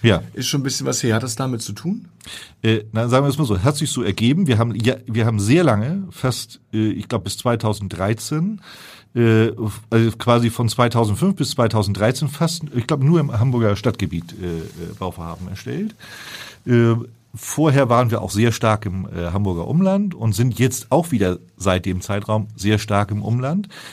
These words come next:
Speaker 1: War so ein bisschen auch der Grundstückssituation, äh, geschuldet, aber auch natürlich einigen Objekten. Wir haben natürlich Grundstücke in Ham-, uns, um, äh, uns um Grundstücke in Hamburg bemüht,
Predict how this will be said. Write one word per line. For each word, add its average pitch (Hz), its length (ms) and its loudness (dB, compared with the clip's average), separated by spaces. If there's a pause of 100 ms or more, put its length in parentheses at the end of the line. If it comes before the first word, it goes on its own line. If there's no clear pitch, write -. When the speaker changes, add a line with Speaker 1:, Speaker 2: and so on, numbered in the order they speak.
(120)
Speaker 1:
War 117 160 6
so 117 80 2
ein 120 60 2
bisschen 113 220 0
auch 98 160 -4
der 85 120 -4
Grundstückssituation, 131 1500 0
äh, - 20 -2
geschuldet, 120 680 0
aber 113 360 2
auch 113 200 0
natürlich 123 580 -2
einigen 127 460 0
Objekten. 98 520 -2
Wir 107 120 4
haben 95 80 2
natürlich 101 280 0
Grundstücke 104 520 0
in 85 120 -4
Ham-, 90 160 -2
uns, 95 220 0
um, 95 320 0
äh, 87 420 -2
uns 92 240 -4
um 90 180 -2
Grundstücke 98 440 0
in 80 100 -4
Hamburg 82 320 -4
bemüht, 92 600 0